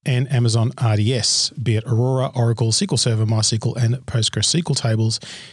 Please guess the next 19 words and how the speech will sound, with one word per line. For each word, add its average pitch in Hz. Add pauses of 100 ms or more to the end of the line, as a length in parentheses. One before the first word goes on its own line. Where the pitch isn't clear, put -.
(200)
in 117
the 117
data 104
catalog. 113 (800)
And 127
another 127
quick 135
change 165
is 190
support 202
for 185
backslash 139
delimiter 139
in 127 (100)
dot 127
C 135
S 135
V 110
datasets. 131